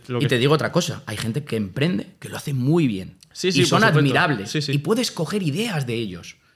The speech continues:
Speaker 2: pero no puedes tener la misma vida que ellos.
Speaker 1: Ujú.
Speaker 2: O sí, no lo sé, o parecida, no lo sé.
Speaker 1: Ujú.
Speaker 2: Pero al final hay una cosa muy importante y es que en redes sociales no te están mostrando la parte bonita.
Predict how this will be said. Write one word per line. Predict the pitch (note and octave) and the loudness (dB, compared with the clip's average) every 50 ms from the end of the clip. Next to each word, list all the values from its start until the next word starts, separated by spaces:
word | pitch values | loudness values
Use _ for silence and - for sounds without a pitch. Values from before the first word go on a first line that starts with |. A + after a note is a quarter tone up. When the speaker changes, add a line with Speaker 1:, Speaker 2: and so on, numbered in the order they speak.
| _ _ _ _ _ _ | _ _ _ _ _ _
Speaker 2:
pero | - A2 B2 | -6 -4 -2
no | E3 F#3 | -2 -2
puedes | - A#2 G#2+ - - | -2 -4 -6 -6 -8
tener | G2 F#2+ F2+ F2 | -10 -10 -10 -10
la | F#2 | -10
misma | G2 F#2+ - B1 B1 | -10 -10 -12 -14 -16
vida | A#1+ B1 A#1 - | -16 -16 -16 -18
que | - - - | -18 -20 -20
ellos. | - - - - - - _ _ _ _ _ _ _ B2+ | -20 -20 -20 -20 -20 -20 _ _ _ _ _ _ _ -12
Speaker 1:
Ujú. | A#2+ A2 - - _ _ _ _ _ _ _ - | -12 -12 -12 -16 _ _ _ _ _ _ _ -10
Speaker 2:
O | G#2 - | -8 -6
sí, | - - D#3 F#3+ A#3 G3 | -4 -2 0 0 2 2
no | B2+ B2 E3+ | 0 0 -2
lo | - F3+ | -2 -2
sé, | - D3+ - C#4 - - - | -2 -4 -6 -6 -8 -8 -4
o | - C3+ C3 | -2 0 0
parecida, | A2+ A2 G#2+ - - G3 A#3 A3 D3+ A2+ | 0 -2 -4 -4 -4 -2 -2 -2 -4 -4
no | A#2+ D3 | -2 -2
lo | F3 D#3 | -2 -2
sé. | - D#3+ D#3+ C3+ - - - - _ | -2 -2 -4 -4 -6 -10 -16 -16 _
Speaker 1:
Ujú. | D3+ C#3+ C3+ C3 | -6 -4 -2 0
Speaker 2:
Pero | C3+ C3+ | 2 2
al | B2+ C3 | 2 2
final | B2+ B2 C#3 F#3 G#3 A3+ A#3 - - - - - | 0 0 2 2 2 0 -2 -6 -12 -20 -12 -6
hay | C#3 D#3+ | -4 -4
una | F#3 F3+ - | -2 -2 -4
cosa | D#3 D#3+ E3 | -4 -2 0
muy | D#3 C#3+ | 0 2
importante | C3+ B2+ - C#3+ - D#3 D#3 C#3 A2+ | 0 0 -2 -4 -2 -2 -2 -2 -2
y | A2+ | -4
es | A#2+ - | -4 -4
que | C#3 | -4
en | B2 A2 | -4 -2
redes | C3 E3+ F#3 E3+ C#3+ | -2 -2 -2 -2 -4
sociales | - - C#3+ C#3 B2 F#2 E2 D2+ - - - _ _ _ _ _ _ _ _ _ _ _ _ _ _ _ _ _ _ _ | -4 -2 -2 -2 -2 -2 -4 -10 -14 -18 -20 _ _ _ _ _ _ _ _ _ _ _ _ _ _ _ _ _ _ _
no | - A2+ C#3+ D#3 | -4 -2 -2 0
te | D3 C3+ | 0 -2
están | - A2+ A2+ A2 | -4 -2 -4 -4
mostrando | G#2 - - G2+ G2+ G2 | -4 -4 -6 -6 -6 -6
la | F#2 F#2+ | -6 -8
parte | G2 F#2+ - F#2 | -10 -12 -12 -14
bonita. | F#2 G2 G#2 - - - - | -14 -14 -16 -18 -20 -20 -20